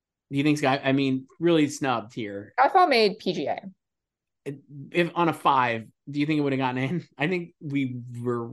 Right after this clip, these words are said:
Speaker 1: very, uh, it was
Speaker 2: No,
Speaker 1: vastly
Speaker 2: I don't
Speaker 1: underrated
Speaker 2: think so.
Speaker 1: from an Oscar performance. Should have gotten way
Speaker 2: Well,
Speaker 1: more.
Speaker 2: as you know, I've never seen it, so I can't judge it. But
Speaker 1: No, fantastic
Speaker 2: um,
Speaker 1: movie. I, I think Skyfall, I would have put it in my five for that year, even though it didn't even get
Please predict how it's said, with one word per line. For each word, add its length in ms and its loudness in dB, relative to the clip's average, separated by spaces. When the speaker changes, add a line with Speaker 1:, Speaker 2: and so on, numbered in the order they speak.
Speaker 1:
very, 500 0
uh, 280 -12
it 60 -8
was 100 -8
Speaker 2:
No, 120 2
Speaker 1:
vastly 260 4
Speaker 2:
I 80 2
don't 60 0
Speaker 1:
underrated 320 -6
Speaker 2:
think 100 -12
so. 40 -20
Speaker 1:
from 140 -6
an 80 -6
Oscar 280 -10
performance. 640 -16
Should 160 0
have 80 0
gotten 180 -2
way 100 0
Speaker 2:
Well, 300 6
Speaker 1:
more. 80 6
Speaker 2:
as 80 2
you 80 6
know, 120 6
I've 140 6
never 180 2
seen 220 -10
it, 200 -14
so 160 -8
I 80 -10
can't 220 -10
judge 180 -10
it. 200 -8
But 200 -4
Speaker 1:
No, 160 -14
fantastic 420 -2
Speaker 2:
um, 80 -4
Speaker 1:
movie. 400 -8
I, 240 -2
I 40 0
think 180 -2
Skyfall, 280 -2
I 80 -2
would 120 -4
have 80 -6
put 80 -4
it 40 -4
in 60 -6
my 140 -8
five 340 -6
for 100 -8
that 180 -6
year, 140 -8
even 140 -8
though 80 -12
it 60 -14
didn't 200 -8
even 60 -10
get 180 -14